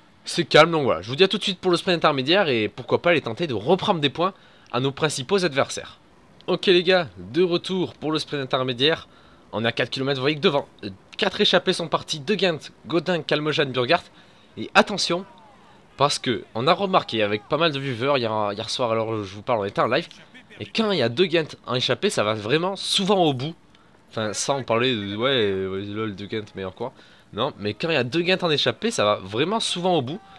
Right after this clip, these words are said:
Donc attention, il va falloir se méfier de, de Thomas de Rent, parce que, ouais,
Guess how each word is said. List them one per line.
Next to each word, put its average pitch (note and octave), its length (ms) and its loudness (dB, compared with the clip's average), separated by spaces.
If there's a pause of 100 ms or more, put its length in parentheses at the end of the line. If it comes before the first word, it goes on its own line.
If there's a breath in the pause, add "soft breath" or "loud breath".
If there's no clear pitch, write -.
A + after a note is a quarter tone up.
(240 loud breath)
Donc D3+ 220 0
attention, G3 540 0
il B2 100 -4
va D3 160 0
falloir E3 300 2
se F3 100 -4
méfier F3 340 0
de, D#3 320 2 (1300 soft breath)
de C3 80 -2
Thomas G#3 340 4
de D3+ 140 0
Rent, F#3+ 500 -2
parce A#2 220 -2
que, C3 60 -4
ouais, B2+ 280 -2